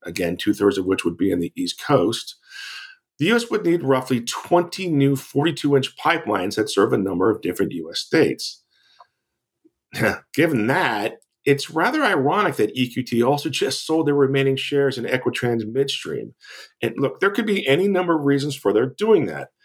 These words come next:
But considering they expect to generate seventeen billion dollars in free cash flow through the year twenty twenty-seven, it likely wasn't because they needed the cash. E Q T is the largest capacity holder on the stalled Mountain Valley Pipeline project.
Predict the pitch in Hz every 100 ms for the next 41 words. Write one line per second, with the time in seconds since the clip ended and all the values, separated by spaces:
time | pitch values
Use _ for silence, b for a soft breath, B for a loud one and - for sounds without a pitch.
0 | b b b b - 135 160 139 - 233
1 | 208 175 160 - 135 127 131 139 131 127
2 | 123 - - - 160 170 - 160 147 139
3 | 139 135 131 127 131 120 127 117 117 117
4 | - - 127 143 - 131 117 120 120 120
5 | 123 - 127 110 - 151 143 113 - _
6 | _ _ _ _ _ _ - 131 101 135
7 | 202 285 254 214 226 175 - - 98 98
8 | 101 90 87 85 92 - 87 - - -
9 | - - B B B B B _ - 202
10 | 202 208 196 165 - 101 104 120 135 -
11 | - - 135 131 - 101 90 90 98 101
12 | 101 - - 95 101 87 87 - 98 92
13 | 92 - 170 - 110 92 - - - 64